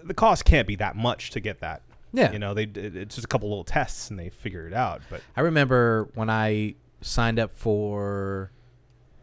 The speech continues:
Speaker 2: I think it was L-, it was L A Fitness. And when you sign up for L A Fitness, they give you a free, they give you one day or one week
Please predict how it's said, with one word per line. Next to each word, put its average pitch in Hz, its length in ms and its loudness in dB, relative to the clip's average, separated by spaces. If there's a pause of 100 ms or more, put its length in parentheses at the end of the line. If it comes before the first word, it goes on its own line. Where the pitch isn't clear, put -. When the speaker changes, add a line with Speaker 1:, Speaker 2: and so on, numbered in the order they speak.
Speaker 2:
I 107 60 -8
think 156 160 -2
it - 20 0
was 117 220 -2
L-, 131 160 0
it 160 140 2
was 139 140 4
L 151 140 6
A 151 80 4
Fitness. 101 500 -4 (600)
And 117 320 0
when 117 100 0
you 117 80 0
sign 147 240 4
up 135 80 0
for 135 80 2
L 127 140 2
A 117 60 6
Fitness, 113 280 0
they 107 120 -2
give 101 200 -2
you 104 160 4
a 98 60 0
free, 107 800 -2 (160)
they 113 80 0
give 110 160 0
you 110 100 0
one 120 440 0
day 123 500 2
or 113 100 -2
one 117 280 -4
week 120 420 -6